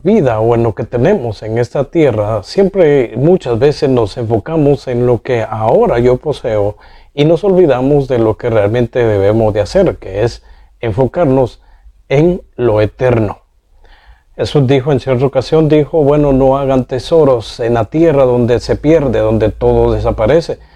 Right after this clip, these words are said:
sino hagan tesoros en el cielo, donde sí", dice, "no hay pérdida". Es difícil vivir realmente con un enfoque, con un enfoque eterno, diríamos. La vida parece reducirse normalmente al momento presente,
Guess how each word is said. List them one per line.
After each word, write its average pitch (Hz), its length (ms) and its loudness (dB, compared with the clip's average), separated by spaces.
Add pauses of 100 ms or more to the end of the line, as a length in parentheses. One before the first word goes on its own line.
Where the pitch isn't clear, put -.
sino 123 360 0
hagan 123 240 0
tesoros 117 560 -2
en 120 80 -4
el 120 120 0
cielo, 196 320 2
donde 110 320 0
sí", 185 280 0
dice, 147 320 0
"no 104 320 -4
hay 113 260 0 (200)
pérdida". 107 480 -2 (840)
Es 220 120 4
difícil 185 400 2
vivir 147 480 2
realmente 120 420 0
con 113 140 -2
un 120 220 2
enfoque, 113 840 0
con 127 160 -2
un 127 160 2
enfoque 117 540 -2
eterno, 120 540 0
diríamos. 101 640 -2
La 113 100 -2
vida 139 320 2
parece 120 340 -2
reducirse 160 760 2
normalmente 147 560 0
al 139 80 0
momento 139 480 0
presente, 113 640 -2